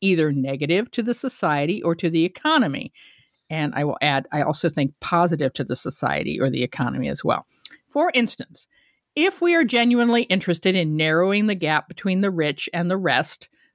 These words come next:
the federal government should not only spend into the part of the economy where the rest are,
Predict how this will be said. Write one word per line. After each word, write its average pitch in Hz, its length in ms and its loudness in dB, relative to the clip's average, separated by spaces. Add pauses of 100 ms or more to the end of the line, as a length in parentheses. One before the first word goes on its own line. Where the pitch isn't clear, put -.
the 175 80 -2
federal 208 420 2
government 190 420 0
should 160 200 -2
not 170 280 0
only 262 220 2
spend 190 560 0
into 175 260 -2
the 190 80 -2
part 190 300 0
of 208 100 -4
the 240 140 2
economy 165 500 0
where 165 160 0
the 147 120 0
rest 214 440 -2
are, 135 320 -4